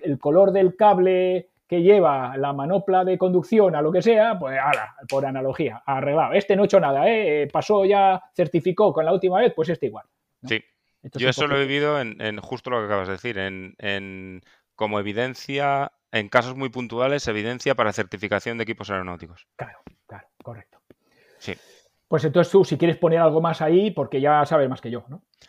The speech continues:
Speaker 2: No, bueno, es lo que has dicho, por similitud, de equipos que a lo mejor ya están funcionando, están en marcha y son, a lo mejor cambia algo muy concreto, que esa cosa puntual muy concreta sí se prueba, pero el resto por analogía.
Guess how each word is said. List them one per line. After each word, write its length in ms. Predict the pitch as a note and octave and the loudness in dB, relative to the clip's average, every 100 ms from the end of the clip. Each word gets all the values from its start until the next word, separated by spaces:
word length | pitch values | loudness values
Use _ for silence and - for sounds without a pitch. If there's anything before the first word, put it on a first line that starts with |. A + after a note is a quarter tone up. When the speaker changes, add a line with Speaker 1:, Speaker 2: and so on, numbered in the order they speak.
| _ | _
Speaker 2:
No, 300 | C3 C3+ C3 - | -2 -2 -2 -6
bueno, 240 | A#2 G#2+ G2+ | -4 -2 -2
es 100 | G2 | -4
lo 120 | F#2+ | -8
que 80 | F2 | -8
has 100 | E2 | -8
dicho, 240 | F2+ G2 | -12 -12
por 140 | - | -12
similitud, 520 | F#2 F2+ F2+ F2 F2+ E2+ _ _ - | -12 -10 -10 -10 -14 -18 _ _ -14
de 140 | F#2 | -10
equipos 360 | F2+ G2+ G#2 F#2+ | -8 -6 -6 -2
que 100 | G2+ | -2
a 40 | |
lo 60 | F#2+ | -2
mejor 260 | F#2+ G2+ | -4 -6
ya 80 | F#2+ | -6
están 380 | F2+ G2+ F#2+ F#2 | -4 -2 -2 -6
funcionando, 560 | G2+ F#2 G2 F#2+ G2 | -14 -8 -6 -6 -8
están 220 | F#2 - F2+ | -10 -10 -10
en 40 | |
marcha 500 | G2 G#2+ - C3+ C3 - - _ | -4 -4 -2 -4 -4 -8 -20 _
y 320 | G#2 G2 F#2 | -6 -4 -4
son, 480 | F2 G2+ G2 G2 G2 _ _ _ _ | -6 -6 -6 -8 -14 _ _ _ _
a 80 | G2 | -4
lo 60 | F#2+ | -2
mejor 240 | F#2 G#2 | -4 0
cambia 340 | A2 G#2+ G#2 | 2 2 2
algo 240 | G#2 G2 G#2 | 2 2 -4
muy 200 | G#2+ A2 | -4 -6
concreto, 640 | G#2+ G#2 F#2+ A2 G#2 A#2 | -6 -4 -2 -2 0 -4
que 160 | A2 G#2 | -2 -2
esa 220 | G2 A2 | -2 -4
cosa 360 | A2 G#2 G#2 G2+ | -4 -2 -2 -4
puntual 520 | _ A#2 G#2 A2 A2 | _ -12 -4 -2 0
muy 100 | G#2+ | -2
concreta 360 | G#2 A2+ G#2+ F#2 | -4 -2 -2 -2
sí 120 | A2 | -2
se 160 | G#2+ | -2
prueba, 340 | G#2 A2 A2+ B2 | -2 0 0 0
pero 180 | A2 G2 | 0 0
el 60 | |
resto 360 | F#2 G2 - G#2+ | -2 -4 -6 -6
por 120 | G#2 | -6
analogía. 580 | F#2 F2 E2+ A2 F2 | -6 -8 -8 -8 -8